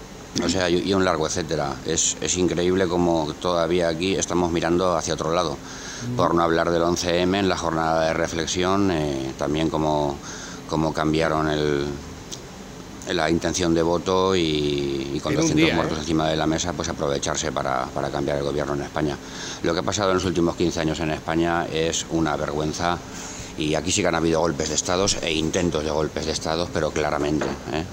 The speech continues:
Speaker 1: Porque, vuelvo a repetir, los políticos de Cataluña, o sea, ahí están todas las declaraciones y todo lo que, y todo lo que han hecho.
Speaker 3: Ujú.
Speaker 1: Pero aquí todos los presentadores, todos los medios, eh, calladitos, alguno con la boca pequeña sale diciendo algo,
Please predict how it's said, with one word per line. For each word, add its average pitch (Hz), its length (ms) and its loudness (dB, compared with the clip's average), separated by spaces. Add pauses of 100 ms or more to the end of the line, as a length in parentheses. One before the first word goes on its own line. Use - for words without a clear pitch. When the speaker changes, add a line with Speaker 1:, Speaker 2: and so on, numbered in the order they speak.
(220)
Speaker 1:
Porque, 67 400 -6
vuelvo 76 200 0
a 78 40 2
repetir, 73 400 0
los 67 100 -6
políticos 71 480 -2
de 76 60 -2
Cataluña, 76 560 0
o 73 60 0
sea, 76 160 -2
ahí 69 80 0
están 73 240 -2
todas 76 220 0
las 76 160 -2
declaraciones 78 640 0
y 78 60 0
todo 71 240 -2
lo 69 140 -2
que, 67 160 -4 (880)
y 85 120 2
todo 87 220 4
lo 78 120 2
que 76 80 2
han 78 80 0
hecho. 82 260 0 (120)
Speaker 3:
Ujú. 147 160 -4
Speaker 1:
Pero 76 140 0
aquí 82 200 2
todos 85 240 2
los 82 100 2
presentadores, 85 800 2
todos 87 280 2
los 87 140 2
medios, 98 720 2
eh, 82 180 2
calladitos, 90 840 2
alguno 82 300 2
con 85 140 2
la 85 60 2
boca 82 260 2
pequeña 85 380 2
sale 85 200 0
diciendo 80 420 2
algo, 90 320 0